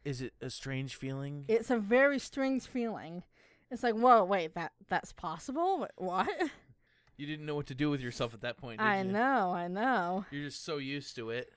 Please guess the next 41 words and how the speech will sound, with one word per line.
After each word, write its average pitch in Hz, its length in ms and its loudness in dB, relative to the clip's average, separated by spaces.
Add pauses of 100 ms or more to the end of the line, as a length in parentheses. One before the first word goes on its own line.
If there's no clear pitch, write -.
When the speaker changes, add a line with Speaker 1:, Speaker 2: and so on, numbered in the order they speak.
(380)
Speaker 2:
Yeah, 196 300 2
the, 220 260 2
uh, 214 200 4
the 214 80 0
health 262 260 2
bonus 269 360 2
that 247 120 -2
you 233 140 -6
get 233 240 0
from 214 200 -4
keeping 226 380 -4
your 208 240 0
residents 202 480 0
back 196 260 -2
home 202 200 -2
happy 202 500 -2
applies 185 380 -4
to 196 100 -4
all 190 320 2
party 202 320 -2
members 202 300 -4
that 196 100 -6
you 180 140 -8
have 180 220 -4
with 214 260 -2
you, 214 240 -2
which 190 240 -8
is 170 100 -12
really 175 220 -6
nice, 180 400 -6
'cause 165 320 -8
they 180 160 -4
also 175 240 -6
have 175 280 -8 (380)
very 294 240 2
small 220 260 2
health 190 280 0
bars 196 340 0
unless 185 300 -4
they 190 140 -6
get 180 180 -6